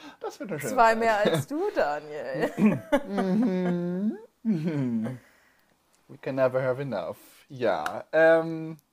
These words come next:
Speaker 1: aber sonst, also ich hab auch den einen Tag diese Woche,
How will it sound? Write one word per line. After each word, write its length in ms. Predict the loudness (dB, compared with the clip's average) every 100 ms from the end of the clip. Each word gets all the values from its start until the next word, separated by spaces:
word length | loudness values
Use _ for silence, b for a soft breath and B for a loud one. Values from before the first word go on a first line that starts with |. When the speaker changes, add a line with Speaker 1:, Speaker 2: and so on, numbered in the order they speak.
| _
Speaker 1:
aber 240 | 0 2 2
sonst, 960 | 2 0 -2 -6 -10 -20 _ -20 _ _ _
also 200 | -6 -4
ich 140 | -8
hab 160 | -10 -6
auch 400 | 0 0 -2 -18
den 180 | -10 -6
einen 440 | -2 -2 -2 -6 -10
Tag 320 | -8 -8 -8
diese 260 | -12 -10
Woche, 160 | -10 -12